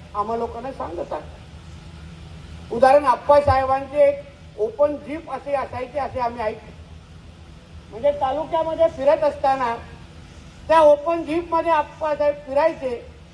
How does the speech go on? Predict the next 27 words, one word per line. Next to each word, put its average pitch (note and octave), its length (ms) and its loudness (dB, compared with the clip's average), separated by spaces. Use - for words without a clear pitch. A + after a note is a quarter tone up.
आणि E4 120 -8
तिकडेच D4 500 0
लोकांना C#4 420 0
भेटत, G#3+ 380 -2
भेटत, C4+ 360 -2
भेटत C4 380 -8
पुढे A#3 200 -8
जायचे. - 280 -12
आजच्या, - 580 -4
आजच्या A#3+ 420 -4
जमान्यातले A#3+ 680 -6
राजकारणी, A#3+ 600 -6
काही C#4+ 220 2
राजकारणी A#3+ 600 0
काळ्या A#3 260 4
काच D4 260 4
तो D#4 340 0
खालती C4+ 280 0
उघडत D4+ 460 0
नाही C4 200 -2
आणि C#4+ 80 -2
काळ्या C#4 340 2
काच D4 260 0
चुकून D#4 340 -6
बाजारपेठेतून D4 800 2
खालती C4+ 280 -2
उतरवली D4+ 520 0